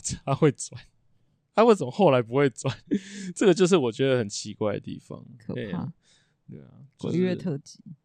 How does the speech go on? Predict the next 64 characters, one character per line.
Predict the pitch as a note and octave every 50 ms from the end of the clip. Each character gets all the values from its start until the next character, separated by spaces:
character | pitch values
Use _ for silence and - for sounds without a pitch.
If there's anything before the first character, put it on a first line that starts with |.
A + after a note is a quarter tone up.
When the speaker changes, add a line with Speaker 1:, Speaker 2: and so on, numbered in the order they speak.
| _
Speaker 1:
好 | - B2+ C3
啦， | C#3 C#3+
反 | C#3+ C#3+ C3+ C#3
正 | D#3 E3 E3
就 | E3 E3
是 | D#3+ E3 E3+
我 | D#3 C3+ B2
们 | B2
那 | C3+ C#3+ C#3+
一 | C#3+
次 | C#3+ - D#3 D3 C#3+ C#3 C3+ C3
就 | B2+ B2+ C#3 C3+
是 | C3+ C#3
因 | C3+ C3+
为 | C3+ B2+ B2+
显 | B2 - A#2+ A2 A#2
卡 | A#2+ A#2 G#2
风 | G#2 A2 A2+ A#2
扇 | - - A2+ G#2+
的 | G#2+ G#2+
问 | G#2+ G#2 - -
题， | - - - D2 -
所 | B2 - A#2+ A#2 A2+
以 | A2+ G#2+ G#2 A2+ A#2+ _ _ _ _ _ _ _ _ _ _ _ -
我 |
们 | A2 G#2+ G#2+ A2 G#2+ A2 A2 A#2 B2 - - _
就 | - - B2+
不 | A#2+ - B2+ A#2
玩 | A#2 A2 G#2 G#2+
那 | A2+ A2+ G#2+
个 | A2 A2 G#2+ A2 A2 A2+ A#2 A#2 B2 - _ _ - -
Speaker 2:
边 | A#3+ B3+ C4
境 | C4 C#4 A#3+
警 | G#3 F3 D#3+ - -
察。 | D#3+ - - - -
Speaker 1:
边 | C3+ B2+
境 | B2+ B2 A#2+
警 | A2+ A2 A2
察， | - A#2 - - -
下 | - - C#3+ C3
次 | A#2 B2 A2+
再 | B2 A2 -
玩。 | - - - - C3+ C3 _ -
Speaker 2:
嗯。 | - F#3+ F#3+ D#3+ - - D#3
Speaker 1:
我 | - B2
们 | A#2+ B2
就 | D3
改 | C#3 - A2
玩 | G#2 G#2 G#2+ G#2+
新 | - - A#2+ A2+ A2
接 | A2 - A2+ A2 A2+
龙 | A#2 A#2+ - - -
了。 | - - _ _ _ _ _ _ _ _ _ -
对 | - - -
啊。 | - - - B2+ C3+
Speaker 2:
因 | A#3+ A3+ A#3
为 | A#3 A#3 A3+ G#3+ F3+ _ _ -
就 | A#3+ A#3+
找 | - - G3 F3+ F#3
一 | F#3+
些 | F3+ G#3 G#3 G3+
不 | - G3
会 | F#3+ F#3+
耗-， | G3 F#3 G#3 G3 F3+ F3 F3+